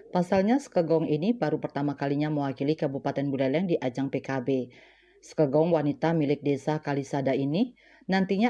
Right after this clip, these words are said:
akan berbarung tiga dengan Kabupaten Tabanan dan Kabupaten Badung.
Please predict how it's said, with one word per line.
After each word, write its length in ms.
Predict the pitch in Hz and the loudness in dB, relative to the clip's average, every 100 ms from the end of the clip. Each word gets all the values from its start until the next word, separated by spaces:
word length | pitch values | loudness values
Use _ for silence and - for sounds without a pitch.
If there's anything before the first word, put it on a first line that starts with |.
| 226 | 0
akan 400 | - 185 208 156 | 0 0 0 0
berbarung 560 | 160 151 151 151 190 | 2 2 4 4 2
tiga 480 | - 156 123 143 170 | 2 0 2 2 0
dengan 320 | 202 151 143 | 0 0 0
Kabupaten 560 | 143 139 135 139 139 143 | 0 -2 -2 -2 -2 -2
Tabanan 400 | 143 139 143 170 | 0 0 0 -2
dan 160 | 147 143 | -2 -2
Kabupaten 560 | 139 131 131 135 139 | -2 -2 -4 -2 -2
Badung. 400 | 135 131 131 123 | -2 -4 -4 -6